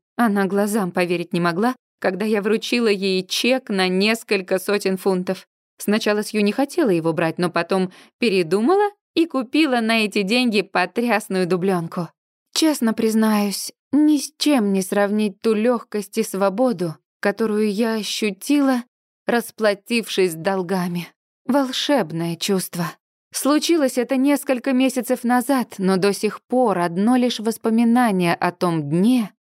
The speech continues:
вызывает у меня блаженную улыбку. Правда, ведь нет в жизни большего счастья, чем осознание собственной финансовой полноценности.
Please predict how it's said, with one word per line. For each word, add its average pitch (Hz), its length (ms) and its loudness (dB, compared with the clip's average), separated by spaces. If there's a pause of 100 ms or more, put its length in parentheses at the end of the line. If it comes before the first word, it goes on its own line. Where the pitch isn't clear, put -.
(400)
вызывает 220 760 -2
у 202 40 0
меня 180 480 0 (240)
блаженную 202 1000 0
улыбку. 175 540 -2 (520)
Правда, 320 300 2
ведь 240 180 -4
нет 285 340 2
в 190 120 -4
жизни 220 440 4
большего 202 560 0
счастья, 190 760 -2 (320)
чем 202 200 -2
осознание 196 720 0
собственной 214 880 -2
финансовой 196 800 0
полноценности. 185 1120 -2